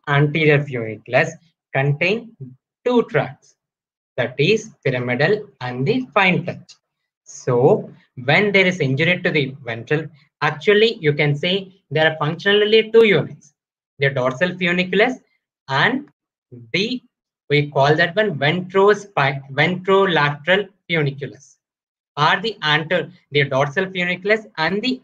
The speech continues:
anterolateral funiculus. So when there is injury to the anterolateral funiculus or the anterior funiculus or the lateral funiculus, we have the same clinical symptoms, that is there is lo-, there is motor weakness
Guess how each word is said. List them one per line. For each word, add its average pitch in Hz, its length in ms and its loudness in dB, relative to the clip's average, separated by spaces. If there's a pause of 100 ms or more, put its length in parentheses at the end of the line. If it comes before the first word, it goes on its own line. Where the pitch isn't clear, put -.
anterolateral 170 880 0
funiculus. 165 540 0 (400)
So 151 180 -2
when 151 220 0
there 151 100 4
is 147 140 -2
injury 180 440 0
to 208 120 2
the 190 240 -2
anterolateral 156 1080 0
funiculus 123 640 -6 (360)
or 175 340 2
the 220 140 2
anterior 156 560 0 (100)
funiculus 120 520 -6 (140)
or 175 240 2
the 226 120 4
lateral 165 400 0
funiculus, 139 580 -6 (380)
we 139 60 -2
have 147 180 0
the 147 80 -2
same 185 420 -6
clinical 156 360 -4
symptoms, 139 520 -6
that 127 200 -4
is 214 240 0 (300)
there 139 100 -2
is 139 160 -2
lo-, 135 360 2
there 131 140 -2
is 127 160 -6
motor 127 460 -2
weakness 175 480 -2